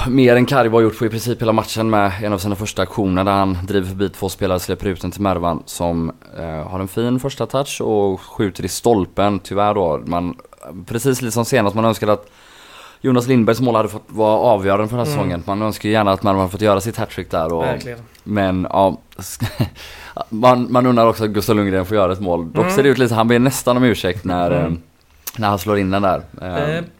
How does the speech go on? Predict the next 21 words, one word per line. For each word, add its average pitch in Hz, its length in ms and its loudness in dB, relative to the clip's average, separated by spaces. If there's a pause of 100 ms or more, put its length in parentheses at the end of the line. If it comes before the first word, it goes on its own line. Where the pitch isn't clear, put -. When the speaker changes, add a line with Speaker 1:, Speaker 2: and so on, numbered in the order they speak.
Speaker 2:
han 175 200 -6
står 220 200 -2
också 160 180 -4
på 147 160 -6
sex - 460 -8
mål 139 240 -2
och 135 60 -6
sju 131 280 -8
assist 151 420 -8
nu. 110 140 -12
Eller 131 120 -6
ja, 131 180 -6
sex - 320 -6
assist 135 340 -10
enligt, 120 440 -14
eh, 127 60 -8 (400)
Y-Scout, 120 320 -14
men 127 100 -10
jag 135 140 -8
räknar 123 220 -14
den 110 160 -16